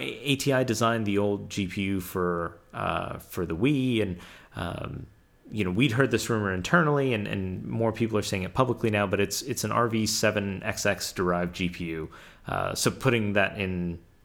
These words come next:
you know, P C G P U terms, that's like Radeon forty-eight hundred genre <laughs> of, of graphics card. Um,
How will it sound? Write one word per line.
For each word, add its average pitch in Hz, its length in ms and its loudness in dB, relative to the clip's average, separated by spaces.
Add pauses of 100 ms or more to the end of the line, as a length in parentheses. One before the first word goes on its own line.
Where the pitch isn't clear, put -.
you 95 80 -6
know, 87 220 -8 (560)
P - 120 -2
C 175 180 4
G 110 120 0
P 95 100 -4
U 101 120 2
terms, 95 360 -2
that's 127 160 -2
like 104 240 0 (640)
Radeon 104 640 2
forty-eight 95 480 2
hundred 92 520 0 (120)
genre 87 840 0
<laughs> - 60 -18
of, 156 640 2
of 143 220 2
graphics 113 460 2
card. 78 320 -4 (500)
Um, 90 680 2